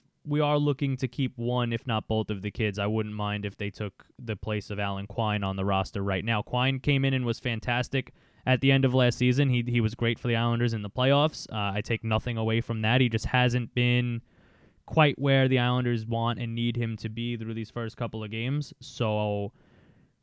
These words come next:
I wouldn't mind seeing a kid take his place, and Prince comes back, and then you have Prince and Bo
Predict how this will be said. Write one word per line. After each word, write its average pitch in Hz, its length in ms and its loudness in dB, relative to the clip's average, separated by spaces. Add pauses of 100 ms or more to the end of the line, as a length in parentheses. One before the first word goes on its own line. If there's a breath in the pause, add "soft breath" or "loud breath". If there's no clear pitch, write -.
I 156 80 6
wouldn't 180 280 8
mind 147 280 2
seeing 131 320 0
a 120 40 2
kid 120 400 0
take 117 260 -2
his 113 180 -4
place, 120 400 -2
and 107 260 -4
Prince 127 240 0
comes 120 260 -2
back, 120 360 0
and 113 100 -2
then 113 80 -2
you 113 100 0
have 110 280 -2
Prince 120 300 0
and 117 220 -2
Bo 120 400 -2